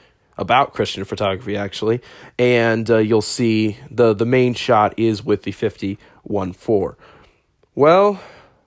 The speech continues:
I'm Chase Carrington. You're listening to The Chase Carrington Show on Anchor. That is my favorite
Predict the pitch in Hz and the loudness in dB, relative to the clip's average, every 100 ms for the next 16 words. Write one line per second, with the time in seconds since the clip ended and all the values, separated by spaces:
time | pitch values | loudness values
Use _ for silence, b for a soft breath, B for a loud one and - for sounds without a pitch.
0 | B 131 123 123 120 143 135 135 123 127 | B -4 -2 -2 0 0 2 2 2 2
1 | 123 131 120 120 131 120 131 120 113 - | 0 -4 -6 -2 0 0 -2 -2 -2 -2
2 | 131 113 98 b b b b - 98 98 | 0 0 -2 b b b b -10 -6 -6
3 | 95 87 - 110 107 - _ _ _ 120 | -6 -10 -4 -2 -2 -4 _ _ _ -8
4 | 107 120 113 107 98 98 82 | -2 -2 0 0 0 -4 -8